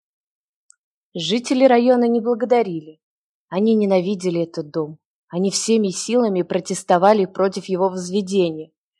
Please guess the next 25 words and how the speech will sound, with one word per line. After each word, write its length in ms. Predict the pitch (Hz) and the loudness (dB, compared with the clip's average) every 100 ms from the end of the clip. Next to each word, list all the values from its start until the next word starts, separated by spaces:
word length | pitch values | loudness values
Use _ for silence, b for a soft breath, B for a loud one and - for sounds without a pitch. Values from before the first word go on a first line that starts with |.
| _ _ | _ _
но, 140 | 196 208 | -2 2
конечно 520 | 196 180 226 247 240 | 4 4 2 0 -2
же, 160 | 202 | -2
ничего 360 | 190 180 180 180 | -4 -6 -4 -4
сделать 440 | 165 165 196 196 | -2 0 0 0
не 80 | 196 | -4
смогли. 580 | 185 208 202 185 160 160 _ _ _ _ _ - | -6 -4 -4 -4 -10 -14 _ _ _ _ _ 2
Владелец 540 | 202 220 320 320 - | 4 6 4 2 0
кукольного 560 | - 226 202 190 185 190 | -4 -2 0 2 2 4
дома 320 | 202 185 180 | 4 4 2
Дмитрий 480 | 175 190 185 180 175 | -2 -4 -4 -2 -2
Русаков, 720 | 170 - 175 170 233 285 - _ | -2 -2 -4 -2 -4 -4 -8 _
по 100 | 180 | 0
слухам, 480 | 180 - 226 233 233 | 0 0 -2 0 -2
был 180 | 202 190 | -2 -2
богат 460 | 165 170 180 190 | 0 0 0 -2
настолько, 760 | 185 175 - - 180 233 220 165 | -4 -8 -8 -8 -4 -4 -6 -14
что 220 | - - | -12 -10
смог 360 | 175 208 202 202 | -6 -4 -4 -4
выкупить 500 | 233 233 190 185 - | -2 -2 -4 -6 -6
у 60 | |
города 360 | 175 220 214 185 | 0 2 2 -2
весь 340 | 165 180 240 240 | -4 -2 -2 -4
этот 280 | 226 208 | -8 -8
район, 480 | 226 220 214 185 160 | -4 -2 -2 -4 -6